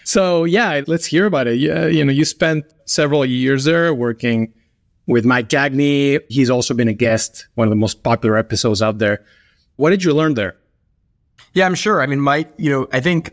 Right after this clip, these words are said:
Speaker 2: first of all, I'm super grateful to Mike and Nito, both who I worked for while I was there. And I think,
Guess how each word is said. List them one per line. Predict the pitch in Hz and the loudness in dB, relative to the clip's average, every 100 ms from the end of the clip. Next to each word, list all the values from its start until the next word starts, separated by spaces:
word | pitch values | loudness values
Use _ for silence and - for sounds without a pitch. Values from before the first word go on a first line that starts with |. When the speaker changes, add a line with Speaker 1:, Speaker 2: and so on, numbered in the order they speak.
| - | -6
Speaker 2:
first | 147 | -2
of | 135 | 0
all, | 131 | 0
I'm | |
super | 113 139 139 | -2 -2 0
grateful | 135 131 127 127 120 123 - _ - | 0 -2 0 0 0 -6 -20 _ -12
to | - | -2
Mike | 120 120 117 107 - _ - | 0 2 -2 -6 -16 _ -4
and | 139 156 | 0 2
Nito, | 139 123 110 | 2 0 -2
both | 120 120 110 | 0 0 0
who | 120 | 0
I | 110 | 0
worked | 110 113 | 0 -2
for | 117 | 0
while | 110 107 | 2 0
I | 101 | 0
was | 107 98 | -2 -2
there. | 110 107 104 98 _ _ _ _ | 0 2 0 -2 _ _ _ _
And | 147 135 | -2 -2
I | |
think, | 135 165 165 | 0 -2 -4